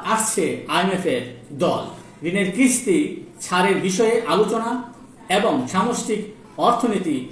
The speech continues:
পর্যালোচনা করতে পাঁচ এপ্রিল ঢাকায় আসছে আইএমএফ এর একটি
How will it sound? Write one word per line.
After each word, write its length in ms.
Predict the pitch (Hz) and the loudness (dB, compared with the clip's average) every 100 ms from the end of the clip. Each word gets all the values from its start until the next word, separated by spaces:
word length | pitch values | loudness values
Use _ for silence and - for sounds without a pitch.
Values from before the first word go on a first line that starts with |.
| - | -8
পর্যালোচনা 600 | 170 196 214 202 185 170 156 | 0 2 2 0 0 -4 -4
করতে 240 | 165 - 139 - | -6 -4 -6 -4
পাঁচ 240 | 170 196 - - - - 180 | 0 0 0 -4 -14 -6 0
এপ্রিল 320 | 214 214 160 123 - - - | 0 2 0 0 -6 -16 -14
ঢাকায় 340 | - 175 180 156 | -6 -2 0 0
আসছে 240 | 165 - 147 123 - - 147 | -2 -4 -4 -4 -10 -8 -2
আইএমএফ 320 | 165 156 139 135 | 0 0 -2 -4
এর 80 | - 156 | -4 -8
একটি 240 | - 139 | -8 -8